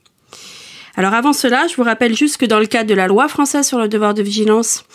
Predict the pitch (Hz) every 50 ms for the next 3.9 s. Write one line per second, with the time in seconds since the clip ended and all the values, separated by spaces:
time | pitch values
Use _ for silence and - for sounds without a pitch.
0 | - - - - - - _ - 202 202 214 269 285 294 269 254 254 269 240 233
1 | 233 269 254 254 269 269 269 247 226 202 208 196 196 190 208 254 262 - 269 269
2 | 277 269 - 240 202 196 220 226 226 233 233 - - 247 202 208 214 226 214 -
3 | 247 240 233 202 196 185 - - 247 233 226 208 190 190 180 180 220